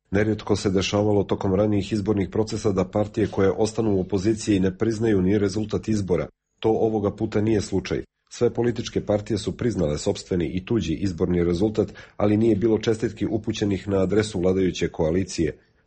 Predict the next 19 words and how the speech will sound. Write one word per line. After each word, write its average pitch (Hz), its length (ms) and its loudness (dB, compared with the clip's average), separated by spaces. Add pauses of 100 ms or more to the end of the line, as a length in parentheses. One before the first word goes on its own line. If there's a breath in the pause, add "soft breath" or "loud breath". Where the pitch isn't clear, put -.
Zbog 90 260 -2
čega 107 220 2
je 92 80 2
to 95 120 0
tako, 101 320 -2
pitali 101 300 -2
smo 90 180 -2
predstavnike 92 640 0
opozicionih 85 720 -2
partija 98 440 0
koje 101 180 0
će 101 140 -4
imati 110 360 -4
poslanike 95 480 -2
u 87 80 0
novom 92 300 2
sazivu 87 440 0
crnogorskog 85 600 -2
parlamenta. 82 580 0